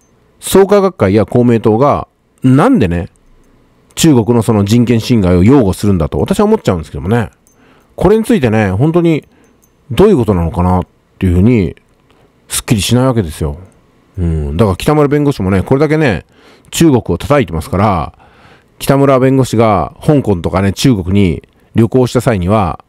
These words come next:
何らかの事情でね、そこで拘留されて、もう出てこれないでしょうね。もしくは、洗脳された結果、いろんなトラップをかけられて、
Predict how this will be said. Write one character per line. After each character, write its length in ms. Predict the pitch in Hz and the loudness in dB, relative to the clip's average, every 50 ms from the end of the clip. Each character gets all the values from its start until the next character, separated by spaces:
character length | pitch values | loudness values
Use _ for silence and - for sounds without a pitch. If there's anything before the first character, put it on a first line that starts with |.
| _ _ _ _ _ _ | _ _ _ _ _ _
何 180 | - 120 127 135 | 0 2 2 2
ら 80 | 139 | 0
か 100 | 123 127 | 0 0
の 120 | 110 92 92 | -2 -2 -4
事 160 | 87 87 87 | -4 -4 -2
情 180 | 85 92 87 85 | 0 0 0 2
で 80 | 98 | 0
ね、 180 | 101 113 131 - _ _ _ _ _ _ - | 0 -2 -2 -6 _ _ _ _ _ _ -4
そ 140 | - - | -4 -2
こ 120 | 101 101 - | 0 0 0
で 280 | 120 117 101 82 - _ _ _ _ | 2 0 0 -2 -6 _ _ _ _
拘 180 | - 123 120 117 | 0 0 2 4
留 120 | 117 117 | 2 2
さ 140 | - 120 104 | 0 0 -4
れ 60 | 107 | -2
て、 340 | 113 127 113 95 73 - _ _ _ | -2 -2 -2 -2 -4 -8 _ _ _
も 340 | 113 117 113 98 87 - - | 0 0 2 0 -2 -4 -8
う 40 | - - | -14 -12
出 160 | - 90 123 117 | -2 -2 0 0
て 60 | 113 | 0
こ 120 | - 120 | 0 0
れ 60 | 120 | 0
な 100 | 117 104 | 0 -2
い 40 | 82 | -2
で 40 | 73 | -4
し 80 | - - | -6 -4
ょ 40 | 76 | -2
う 20 | |
ね。 220 | 104 110 95 82 107 | -2 -2 -2 -2 -2
も 120 | - 127 135 | -2 -2 -2
し 80 | - | 0
く 80 | - 147 | 0 0
は、 260 | 151 139 110 82 _ _ _ _ _ _ _ | 0 0 0 -2 _ _ _ _ _ _ _
洗 240 | - - 143 139 139 | -4 -2 0 2 2
脳 120 | 135 131 123 | 2 2 2
さ 120 | - 135 | 0 -2
れ 60 | 117 | -2
た 100 | 113 120 | -2 -4
結 200 | 110 - 113 _ _ | -4 -4 -12 _ _
果、 380 | - 180 147 104 - - - _ _ _ _ _ _ _ _ _ _ _ _ _ _ _ _ _ _ - _ | 0 0 2 2 -2 -4 -12 _ _ _ _ _ _ _ _ _ _ _ _ _ _ _ _ _ _ -4 _
い 60 | 127 | 2
ろ 80 | 123 131 | 2 4
ん 40 | 131 | 2
な 100 | 123 120 | 2 0
ト 100 | - 127 | 2 0
ラ 80 | 127 | 0
ッ 20 | 120 | 0
プ 140 | - - | 0 -2
を 60 | 95 85 | -4 -2
か 120 | - 92 | -4 -2
け 100 | - 104 | -2 -2
ら 100 | 87 87 | -2 -2
れ 80 | 85 87 | -2 0
て、 320 | - 175 139 95 78 | 0 0 0 0 -2